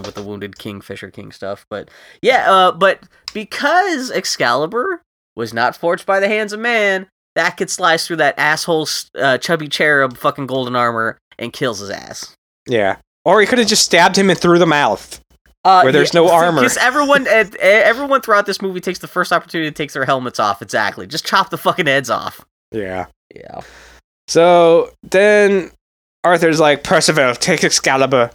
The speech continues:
Speaker 2: find a nice calm pool of water and throw it in it." And so he does. Well, he's about to, but he has second thoughts.
Speaker 1: <laughs> And he
Speaker 2: Well
Speaker 1: comes back and they repeat the scene, which,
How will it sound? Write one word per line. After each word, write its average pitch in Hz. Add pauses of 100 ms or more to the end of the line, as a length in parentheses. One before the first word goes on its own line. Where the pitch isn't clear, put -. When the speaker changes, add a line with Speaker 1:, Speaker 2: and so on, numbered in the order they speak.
Speaker 2:
find 185
a 185
nice 180
calm 175
pool 170
of 156
water 147
and 127
throw 156
it 156
in 123
it." 110 (480)
And 127
so 143
he 160
does. 151 (320)
Well, 156
he's 202
about 233
to, 113
but 123
he 151
has 151
second 135
thoughts. 98
Speaker 1:
<laughs> - (120)
And 392 (160)
he 494
Speaker 2:
Well 285
Speaker 1:
comes 277
back 247
and 214
they 202
repeat 185
the 156
scene, 143 (180)
which, 302